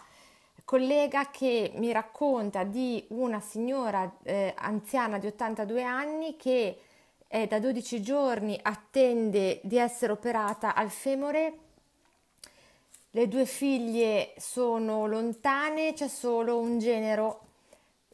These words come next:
che già non vuol dire niente. Eh, l'anestesista non addormenta la paziente e non si accontenta di un,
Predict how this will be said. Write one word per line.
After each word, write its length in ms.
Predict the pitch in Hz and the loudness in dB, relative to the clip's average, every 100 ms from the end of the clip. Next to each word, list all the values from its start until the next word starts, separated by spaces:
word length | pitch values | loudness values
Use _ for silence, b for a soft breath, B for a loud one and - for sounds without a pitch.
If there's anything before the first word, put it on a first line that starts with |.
| 214 | -8
che 300 | - 214 202 - | 0 0 0 -4
già 220 | 175 196 | 0 0
non 140 | 202 | 0
vuol 120 | 202 | 0
dire 200 | 190 196 | 0 0
niente. 640 | 196 196 185 196 208 185 - b b b b b _ - - | -2 -2 -2 -2 -2 -4 -6 b b b b b _ -14 0
Eh, 280 | 233 233 - | 2 2 0
l'anestesista 960 | 233 269 277 277 285 254 294 285 - 214 | 0 2 2 0 -2 2 0 0 2 4
non 280 | 240 285 262 | 4 2 0
addormenta 1000 | 202 226 233 254 262 233 214 196 190 - | 0 -2 0 2 2 0 2 4 6 4
la 420 | 208 226 226 202 - | 2 4 4 2 0
paziente 1080 | 220 - - 277 285 294 294 320 320 - _ | -4 -4 -2 0 0 -2 -2 -2 -2 -14 _
e 320 | 247 247 202 - | 0 2 0 -2
non 340 | 240 262 240 | 0 0 0
si 220 | 226 262 | -2 0
accontenta 1000 | 208 - 233 233 269 262 220 214 214 190 | 0 0 -4 0 2 2 2 0 2 2
di 420 | 196 202 247 240 - | 0 -2 -2 -4 -4
un, 340 | 233 247 214 | -2 0 -2